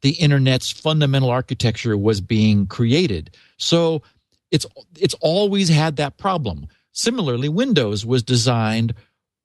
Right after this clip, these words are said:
as a, you know, single user system that then became networked, that then went on, you know, to be part of this global network and has suffered, well, as we just saw, in twenty ten, Microsoft broke their record of security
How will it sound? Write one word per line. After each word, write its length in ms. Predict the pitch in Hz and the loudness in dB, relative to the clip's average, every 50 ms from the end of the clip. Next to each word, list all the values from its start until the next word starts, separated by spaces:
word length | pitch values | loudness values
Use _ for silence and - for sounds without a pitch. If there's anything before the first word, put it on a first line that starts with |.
| _ _ _ - | _ _ _ -2
as 200 | 143 139 120 139 | 0 0 2 2
a, 220 | 147 139 135 131 - _ _ _ | 2 2 0 0 -4 _ _ _
you 80 | 160 | 0
know, 300 | 143 131 131 131 135 127 - _ _ _ _ _ | 2 2 2 0 -2 -4 -8 _ _ _ _ _
single 440 | - - - 208 214 214 202 180 180 | -6 -2 0 0 2 2 2 2 2
user 460 | 165 147 160 185 214 202 165 165 147 | 2 2 2 0 2 0 0 0 -2
system 460 | 131 - - 131 - - - 151 147 | -2 -2 -2 -2 -2 -2 -2 -4 -2
that 180 | 143 127 - 117 | -4 -4 -2 0
then 240 | 139 156 185 196 185 | 0 0 2 0 0
became 420 | 165 156 - - 160 147 139 127 | 0 -2 0 0 0 0 0 0
networked, 460 | 131 160 - - 147 131 143 - _ | 0 0 -2 -2 -2 -2 -2 -2 _
that 160 | - - 143 113 | -12 -12 -4 0
then 220 | 147 180 196 185 | 0 2 2 2
went 160 | 160 151 147 | 0 0 0
on, 320 | 147 151 156 151 151 139 - - | 0 0 0 0 -2 -4 -4 -4
you 100 | 143 139 | -4 -2
know, 240 | 131 127 135 127 120 147 - _ - | 0 0 -2 -2 -6 -10 -14 _ -2
to 60 | 143 | 0
be 180 | 131 131 147 139 | 2 2 2 2
part 360 | - - - 151 151 151 143 | 0 -2 -4 -2 -2 0 -2
of 180 | 139 123 123 127 | -2 -2 0 0
this 140 | 135 131 | 0 0
global 460 | 117 - - 123 143 147 143 131 135 135 | 0 0 0 2 2 2 2 0 0 0
network 500 | 165 202 185 151 117 110 113 117 - 127 | -2 -2 -2 -2 0 0 0 -2 -2 0
and 200 | 127 127 127 117 - - _ _ | 0 0 0 0 -4 -10 _ _
has 200 | - 127 123 - | -2 0 0 0
suffered, 440 | - - 156 151 - - 135 135 127 | 0 0 0 0 0 0 0 0 0
well, 160 | 139 139 120 | 0 0 0
as 80 | 117 113 | 0 0
we 120 | 123 120 | -2 0
just 180 | 123 120 - - | 0 -2 0 0
saw, 300 | 196 208 202 110 90 - - _ _ _ _ _ | 0 -2 -2 -2 -6 -8 -12 _ _ _ _ _
in 180 | - 139 139 127 | 0 2 2 2
twenty 460 | - - 165 175 185 - 175 170 151 | 2 0 2 2 2 2 2 0 0
ten, 600 | - - 127 165 214 202 143 117 113 120 139 131 - _ _ _ _ _ | 0 0 2 2 4 4 2 0 0 -2 -4 -6 -8 _ _ _ _ _
Microsoft 600 | 120 127 151 160 - 170 143 - 156 143 143 135 120 | 0 0 0 0 0 -2 -2 0 0 0 0 -2 -4
broke 560 | 117 104 101 110 123 160 214 226 - - - | -4 -2 0 2 2 2 2 0 -4 -8 -6
their 200 | 170 165 165 151 | -2 -2 -2 0
record 540 | 143 170 214 - - 104 87 82 73 85 - - _ _ | 0 0 -2 -2 -4 -6 -6 -6 -6 -8 -12 -14 _ _
of 140 | - 127 117 | -2 -2 -2
security 920 | - - 139 123 - - 160 160 156 151 147 143 139 135 131 131 123 | 0 0 -2 -2 0 2 2 2 4 2 2 2 2 2 2 0 -2